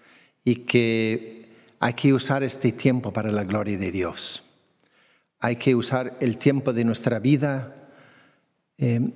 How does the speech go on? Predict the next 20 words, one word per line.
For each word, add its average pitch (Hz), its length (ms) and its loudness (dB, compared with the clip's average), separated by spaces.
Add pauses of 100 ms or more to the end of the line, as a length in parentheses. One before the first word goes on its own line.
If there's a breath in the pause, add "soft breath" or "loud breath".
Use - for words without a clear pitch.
para 131 220 -2
buscarle 151 560 0
a 131 80 0
Él 147 340 0
y 139 140 2
vivir 127 360 6
con 120 240 -2
Dios. 104 600 -4 (1300)
Este, 143 540 0
este 147 300 2
día 151 580 4
la 135 160 0
Iglesia 143 480 2
nos 131 240 -2
ofrece 147 420 0
inmediatamente 143 1200 2
una, 123 760 0 (460 soft breath)
¿sí?, 196 200 2
una 147 300 0
pista, 180 460 0